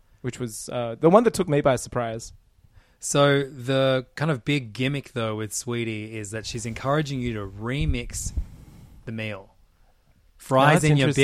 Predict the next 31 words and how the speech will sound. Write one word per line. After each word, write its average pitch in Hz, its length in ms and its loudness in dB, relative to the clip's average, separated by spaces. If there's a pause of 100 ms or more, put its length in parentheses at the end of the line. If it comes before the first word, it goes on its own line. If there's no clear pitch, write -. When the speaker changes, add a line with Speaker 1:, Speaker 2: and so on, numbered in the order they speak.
Speaker 1:
interesting. 147 60 0
Speaker 2:
Mac 202 380 -2 (240)
or 113 180 -2
a 104 40 -6
chicken 160 480 -2
McNugget 135 460 -2
sandwich, 160 800 -4 (300)
the 117 120 -2
Sweetie 135 540 -2
meal 104 360 -8
was 107 180 -10
made 117 280 -4
to 131 120 -6
be 107 120 -6
remixed 135 640 -6
and 98 220 -12
remixed 131 460 -8
again. 110 420 -8 (240)
So 110 260 -6
get 131 280 -4
your 156 140 -4
meal 151 300 -2
hack 107 240 -4
on. 98 300 -8 (240)
You 139 160 -2
Speaker 1:
Now, 123 80 0
Speaker 2:
have 143 160 2
Speaker 1:
so 185 80 -2
this 175 100 0
Speaker 2:
Sweetie's 127 460 0
blessings. 107 800 -8